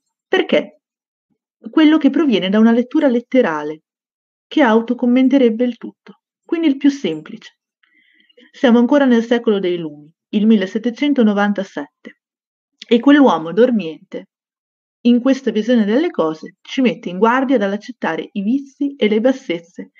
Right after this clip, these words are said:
dell'animo umano che possono, in un momento di sonno della coscienza, materializzarsi in un'orrida realtà, ad esempio quella dei lascivi costumi che stava vivendo la Spagna del suo tempo.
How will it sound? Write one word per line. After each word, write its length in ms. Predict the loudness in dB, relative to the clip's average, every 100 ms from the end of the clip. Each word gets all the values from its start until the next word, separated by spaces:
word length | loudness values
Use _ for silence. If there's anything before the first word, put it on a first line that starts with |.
| -20
dell'animo 580 | 0 4 6 6 4 4
umano 460 | 2 0 -2 -6 -12 _ -20 -6
che 160 | -4
possono, 540 | -2 -2 -4 -16 -16 -18 _ _
in 140 | -12 -10
un 100 | -2
momento 640 | 4 6 4 0 -14 -16
di 160 | -4 -2
sonno 320 | 2 0 0
della 220 | -4 -6
coscienza, 680 | -4 -4 -4 -8 -8 _ -20 _
materializzarsi 960 | -2 0 2 4 2 2 0 -2 -4 0
in 80 | 4
un'orrida 480 | 4 4 0 0
realtà, 560 | 0 0 -2 -6 -10 _ _ _ _ _
ad 160 | -4 2
esempio 720 | 4 2 -2 -8 -6 -8 -8 _ _ _ _
quella 480 | 0 2 2 -2 -6 -10 -20 -20 _ _ _ _ _
dei 240 | -8 -6
lascivi 420 | -6 -6 -6 -6
costumi 560 | -6 -8 -6 -12 -6 -6
che 120 | -6
stava 280 | -4 -4 -2
vivendo 400 | -2 -4 -6 -4
la 100 | -4
Spagna 400 | -4 -6 0 0
del 140 | 0
suo 220 | -4 -6
tempo. 460 | -2 -4 -6 _ _